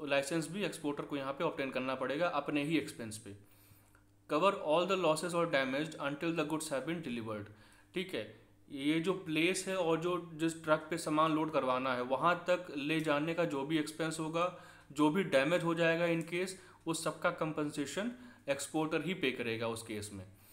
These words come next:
So, यहाँ पे जो है, एक्सपोर्टर की रिस्पॉन्सिबिलिटी थोड़ी सी बढ़ जाती है। Now, buyer's obligations में, to arrange transport to the final destination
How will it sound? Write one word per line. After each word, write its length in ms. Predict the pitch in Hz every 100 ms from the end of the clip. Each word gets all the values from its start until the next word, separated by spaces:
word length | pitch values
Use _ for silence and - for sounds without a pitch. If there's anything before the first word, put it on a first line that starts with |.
| - - - -
So, 160 | 190 185
यहाँ 200 | 156 180
पे 180 | 175 165
जो 160 | 151
है, 300 | 185 220 156
एक्सपोर्टर 420 | 147 - 156 156
की 140 | 170 175
रिस्पॉन्सिबिलिटी 680 | 156 - 143 139 143 151
थोड़ी 240 | - 147 147
सी 140 | -
बढ़ 220 | 170 139
जाती 360 | 120 107 107 104
है। 180 | 98 - - - 131
Now, 200 | 151 180 160 139
buyer's 340 | 139 156 160
obligations 540 | 156 151 151 165 165 -
में, 180 | 196 196
to 80 |
arrange 500 | 196 135 135 165 202 208 160
transport 640 | 147 143 - 156 127 151 - - - - - - - 175
to 80 | 180
the 120 | 170 170
final 320 | 151 180 170
destination 600 | 165 165 156 143 -